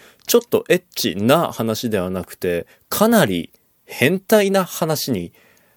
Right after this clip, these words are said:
なりかねないわけで、えー、ね、あの、そういう意味では怖いなっていうふうに思うんですけれども、なんか、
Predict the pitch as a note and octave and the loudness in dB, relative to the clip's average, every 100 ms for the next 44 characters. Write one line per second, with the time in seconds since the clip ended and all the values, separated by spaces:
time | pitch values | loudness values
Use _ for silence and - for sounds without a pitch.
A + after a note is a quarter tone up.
0 | _ _ _ - A#2+ B2+ D#3 - D#3 E3+ | _ _ _ -4 2 2 2 -2 0 0
1 | F3 G2 F2+ F#2+ - A2+ G2+ - F2+ G2+ | 0 -2 -4 -8 -4 -4 -2 -4 -2 -2
2 | G2 F2 _ - - - - - - G2 | -2 -2 _ -14 -14 -18 -20 -14 -4 -2
3 | F#2 F2+ F2 F2 E2+ F2+ F2 F2+ G#2+ C3+ | 0 -2 -4 -6 -10 -10 -10 -10 -4 0
4 | D3 F#2 - G2 G2 - D3+ D#3+ D#3+ E3+ | 0 -2 -4 -6 -4 -2 -2 0 0 0
5 | D3 G#2 F#2 E2+ F#2 - A#2 A2+ F#2 G2 | 0 0 2 0 -2 0 2 2 0 -2
6 | G2+ F#2+ F2 F2+ F2+ G#2+ G2 F2+ - - | -2 -4 -6 -6 -6 -6 -6 -8 -10 -10
7 | F2 F2 F2 F2 F2+ D#3 - F2 | -8 -8 -8 -8 -4 -2 0 -2